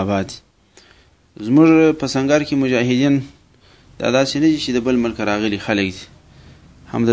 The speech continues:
دغه وطن، د دغه علاقې، د دغه ولس بچیان دي چې سنګرونه په آباد دي، په سنګرو کې جنګیږي. نو د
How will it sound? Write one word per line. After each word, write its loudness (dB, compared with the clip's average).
دغه 6
وطن، 2
د 2
دغه 2
علاقې، 0
د 2
دغه 6
ولس 6
بچیان 2
دي 0
چې -8
سنګرونه 0
په 0
آباد 2
دي، 2
په -6
سنګرو 2
کې 0
جنګیږي. 0
نو -4
د 4